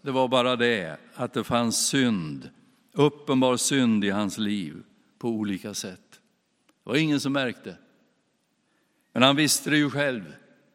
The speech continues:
Och en dag så sprack bubblan. Och då skriver Jim Bakker en bok. Såna bo-, böcker borde det vara fler av. I was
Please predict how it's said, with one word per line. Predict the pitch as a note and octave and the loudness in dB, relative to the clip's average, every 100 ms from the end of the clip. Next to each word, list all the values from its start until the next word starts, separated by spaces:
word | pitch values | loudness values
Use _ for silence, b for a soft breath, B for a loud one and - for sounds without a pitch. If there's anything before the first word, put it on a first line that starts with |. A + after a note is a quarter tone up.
| _ _ _ _ | _ _ _ _
Och | B2+ | 0
en | C3+ | 4
dag | C#3+ C#3+ C3+ | 4 2 0
så | B2 | -4
sprack | - C#3+ C#3+ - | 0 0 0 -2
bubblan. | C3+ B2+ A#2+ C3+ G#2+ E2 D2+ - b b b b b | -2 0 0 -2 -2 -8 -16 -20 b b b b b
Och | B2 | 0
då | C#3+ | 2
skriver | - D3 D#3+ D3 C3+ | 2 0 2 2 2
Jim | C3 D3 C#3+ | 2 2 4
Bakker | C#3+ D3 C3+ C#3 A2+ | 2 2 0 -2 -2
en | A#2+ C3 | 2 2
bok. | B2 D3 A#2+ - - - b b b b | 4 2 0 -6 -16 -16 b b b b
Såna | - C3+ C3 C#3 | -2 0 2 2
bo-, | B2+ C3+ | 2 0
böcker | B2 C3 - B2+ | 2 0 0 -2
borde | B2+ A2+ | 0 0
det | A#2 | 0
vara | A#2 | 0
fler | - A2 G#2+ F#2+ | -2 -2 -2 -2
av. | C#2 C2 b b b - F3+ F#3+ F#3 | -6 -10 b b b 2 4 6 2
I | F3 D3 C3+ | 0 -2 -4
was | D#3 C3+ D#3+ D3+ - - | -2 4 4 4 0 -6